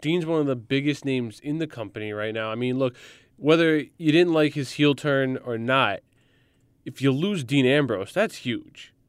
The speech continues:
That's a big part of your company. He was part of the Shield. One of the big, honestly, I'll say he's one of the top four, I'll say he's a top five wrestler right now in the W W E, men and women.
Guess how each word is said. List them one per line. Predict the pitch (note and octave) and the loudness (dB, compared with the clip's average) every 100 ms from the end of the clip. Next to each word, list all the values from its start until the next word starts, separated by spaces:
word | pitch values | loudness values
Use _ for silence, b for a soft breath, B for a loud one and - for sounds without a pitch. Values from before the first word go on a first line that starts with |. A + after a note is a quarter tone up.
| _ | _
That's | - D3 | -6 -2
a | C3+ | -2
big | A#2 C3 D#3+ D3+ C#3+ _ _ | -2 4 4 4 -8 _ _
part | - D#3+ D3+ | -4 0 2
of | |
your | C#3 | 2
company. | A#2+ - C#3 C#3 C#3 C#3 | -2 -4 -4 -2 0 0
He | B2+ | -2
was | C3 B2+ B2+ A#2 - _ | -2 0 0 -4 -14 _
part | - C#3+ | 0 2
of | D3+ | 4
the | C#3 | 0
Shield. | - - C#3 C#3 C#3 C3+ - B B B B - | -4 -2 2 4 4 2 -2 B B B B -16
One | C#3+ D3 | -2 2
of | D3+ | 2
the | C3 | 2
big, | A#2+ D3+ - _ - | 0 -2 -4 _ -4
honestly, | E3+ A3+ A#3 | 0 2 2
I'll | D3+ G3+ | 4 4
say | G#3+ G#3+ | 4 2
he's | F#3+ F3+ D#3+ | 2 0 0
one | D#3+ | 2
of | D#3 | 2
the | C#3 | 2
top | - D#3 C3+ - _ _ _ _ _ | 0 0 0 -2 _ _ _ _ _
four, | - _ - D#3+ D#3+ - | -20 _ 0 6 6 6
I'll | E3 | 2
say | F#3 G3 | 4 2
he's | E3 | 0
a | |
top | C3 C#3+ | 0 -2
five | - C3+ B2 | 2 2 4
wrestler | A2 G#2+ - | 2 -2 -2
right | G2+ G#2 | -2 -2
now | G#2 | 0
in | G#2+ | -2
the | G#2+ | 0
W | G#2+ G#2 | -2 0
W | G#2 F#2+ | -2 -2
E, | G2+ F#2+ | -4 -2
men | G#2+ A2 | 0 0
and | G#2+ G#2 | 0 -4
women. | G2 - | -6 -8